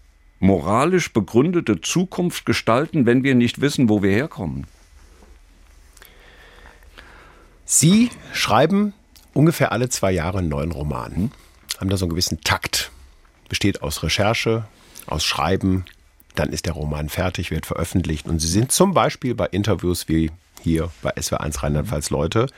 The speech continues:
Speaker 2: und dann geht's los in die nächste Richtung. Haben Sie schon was im Kopf?
Speaker 1: Ähm, ich hab tatsächlich bis etwa Mitte Dezember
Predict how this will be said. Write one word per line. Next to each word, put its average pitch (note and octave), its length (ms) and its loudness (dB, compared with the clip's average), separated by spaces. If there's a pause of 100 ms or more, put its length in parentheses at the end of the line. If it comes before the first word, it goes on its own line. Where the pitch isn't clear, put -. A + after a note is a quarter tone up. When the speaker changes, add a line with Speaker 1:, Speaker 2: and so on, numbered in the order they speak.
(480)
Speaker 2:
und F#2 140 0
dann D#2+ 180 2
geht's F#2+ 260 0
los F2 440 0
in F2 180 0
die F#2+ 80 2
nächste F2+ 400 0
Richtung. B1+ 400 -6 (200)
Haben F#2 100 -4
Sie A2+ 80 0
schon A#2+ 100 0
was F2 140 0
im C#2+ 100 -8
Kopf? - 380 -2 (1900)
Speaker 1:
Ähm, B2 500 6 (1080)
ich - 200 0
hab - 160 0 (320)
tatsächlich B2 1080 0 (140)
bis G2+ 260 2
etwa F#2+ 600 0
Mitte A2 560 2 (200)
Dezember B2+ 1400 0